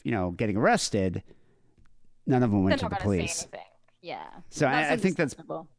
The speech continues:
Speaker 1: yeah, I think that's part of the reason why he was able to not get caught for so many years. So now the seventh victim, that was his last victim. Um,
Speaker 2: Mm-hmm.
Speaker 1: he was unsuccessful at murdering that, uh, Christopher Bryson.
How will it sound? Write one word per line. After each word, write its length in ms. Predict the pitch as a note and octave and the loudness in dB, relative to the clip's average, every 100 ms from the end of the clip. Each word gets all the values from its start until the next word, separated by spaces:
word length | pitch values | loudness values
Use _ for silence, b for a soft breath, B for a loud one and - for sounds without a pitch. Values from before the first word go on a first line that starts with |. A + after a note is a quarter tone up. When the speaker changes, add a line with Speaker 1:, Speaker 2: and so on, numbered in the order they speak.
| _ | _
Speaker 1:
yeah, 260 | F3 D#3 F#2 | 4 4 4
I 80 | G2 | 2
think 160 | A#2+ | 2
that's 160 | B2 - | 0 -2
part 220 | A#2 G#2+ | 0 0
of 80 | F#2+ | 0
the 320 | F2+ E2+ E2 G2 _ - | 0 0 -2 -8 _ -4
reason 240 | A2+ A#2 | -2 0
why 200 | F#2+ F#2+ | 2 0
he 100 | G2 | 0
was 180 | F#2 F2 | -2 -2
able 260 | F#2 G2 F2+ | -4 -4 -2
to 360 | D#2+ D2+ E2+ - | -2 -2 -4 -6
not 140 | F#2 | -6
get 160 | F#2 E2 | -6 -6
caught 260 | - D3 - | -2 -2 -2
for 140 | E2 | -6
so 100 | - | -4
many 220 | F2 E2+ | -4 -4
years. 400 | E2+ - - - _ _ _ - - - - - - - - - | -6 -8 -10 -16 _ _ _ -20 -20 -20 -18 -16 -16 -20 -20 -10
So 140 | D#3 | -4
now 140 | D3+ C3+ | -2 -2
the 100 | B2+ | -4
seventh 440 | - F3 E3+ D3+ | 0 0 2 0
victim, 540 | - A#2 - D#2+ D2 F#2 B B B B B - | 0 -2 0 -4 -4 -10 B B B B B 0
that 160 | A#2 | 2
was 140 | B2 G#2+ | 4 2
his 160 | F#2+ | 0
last 260 | F2+ E2 - | 2 0 -2
victim. 420 | D#2 - - A2+ - _ _ _ - b b b b | -6 -6 -10 -12 -20 _ _ _ -20 b b b b
Um, 240 | F2 E2+ E2 | -2 0 0
Speaker 2:
Mm-hmm. 60 | E2 | 0
Speaker 1:
he 120 | A2 | 0
was 140 | F#2+ | 2
unsuccessful 840 | A2+ G#2 A2+ - B2+ - F#2 D2+ D#2+ | 2 2 0 2 2 2 0 2 2
at 60 | |
murdering 440 | C2+ F#2+ E2 D#2 D2 | 2 2 2 0 0
that, 200 | C#2+ D#2 | -2 -2
uh, 200 | D#2 D2 | -2 -2
Christopher 400 | - F#2 - E2 | -2 -6 -4 -6
Bryson. 580 | D2 D#2+ D#2 - B1+ | -2 -2 -2 -4 -8